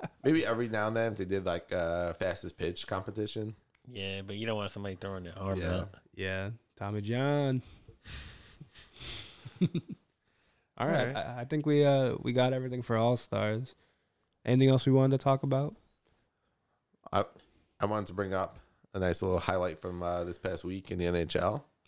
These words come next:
Speaker 3: All right.
Speaker 1: The thirteenth goal by a goalie, Pekka Rinne of the Nashville Predators, scored an empty net goal against the Chicago Blackhawks.
Speaker 3: Mm-hmm.
Speaker 1: After taking several shots, he's wanted this for a while. He finally did it. He became the thirteenth goalie to ever do it.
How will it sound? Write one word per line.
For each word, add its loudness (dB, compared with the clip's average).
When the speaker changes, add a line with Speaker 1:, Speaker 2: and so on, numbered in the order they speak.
Speaker 3:
All -2
right. -2
Speaker 1:
The 0
thirteenth 0
goal 4
by 2
a 0
goalie, 2
Pekka 0
Rinne 0
of -12
the 2
Nashville -2
Predators, -2
scored 2
an -2
empty -4
net -2
goal 2
against -4
the -10
Chicago -2
Blackhawks. -2
Speaker 3:
Mm-hmm. -2
Speaker 1:
After 0
taking -6
several -6
shots, -4
he's -8
wanted 0
this -4
for -2
a -2
while. 2
He -6
finally 0
did 2
it. 2
He -2
became -6
the -6
thirteenth -6
goalie -2
to -12
ever -6
do 0
it. -4